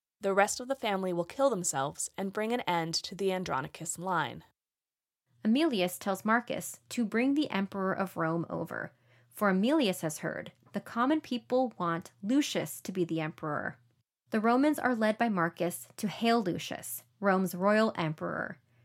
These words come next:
Speaker 2: Marcus then orders some attendants to go into Titus's house to retrieve Aaron and kill him for his wicked life. There is a long flourish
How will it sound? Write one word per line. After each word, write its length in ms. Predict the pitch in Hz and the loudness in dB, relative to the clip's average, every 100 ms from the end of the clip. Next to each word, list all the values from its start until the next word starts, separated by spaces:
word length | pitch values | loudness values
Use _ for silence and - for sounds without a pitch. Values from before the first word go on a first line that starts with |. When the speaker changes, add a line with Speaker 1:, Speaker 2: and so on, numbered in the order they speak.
| _ _ _ | _ _ _
Speaker 2:
Marcus 340 | 220 233 240 | 2 4 2
then 220 | - 262 320 | 4 2 4
orders 480 | 220 214 220 220 - | 4 4 4 0 -6
some 200 | - 262 | 0 0
attendants 500 | 262 190 175 175 - | 0 -2 0 -2 -4
to 100 | 202 | 0
go 180 | 202 202 | 2 2
into 140 | 196 | 0
Titus's 520 | - 196 214 240 185 | -4 -2 -2 -2 -8
house 440 | - 156 170 - - - | 0 0 0 -8 -14 -6
to 120 | 208 | -4
retrieve 440 | 190 - 269 294 - | -4 -2 0 0 0
Aaron 380 | 190 170 165 180 _ - | 0 2 0 -4 _ -4
and 220 | 190 - | -4 -2
kill 260 | - 220 | 2 4
him 260 | 220 254 262 | 4 2 0
for 120 | - | 0
his 180 | 185 165 | -2 -2
wicked 220 | 175 - | -4 -4
life. 420 | 170 151 - - - _ _ _ _ _ | -2 -2 -4 -14 -20 _ _ _ _ _
There 120 | 214 | 0
is 80 | 202 | 2
a 80 | 190 | 0
long 300 | 185 196 277 | 2 2 2
flourish 500 | - 202 175 180 - | 0 2 2 0 -4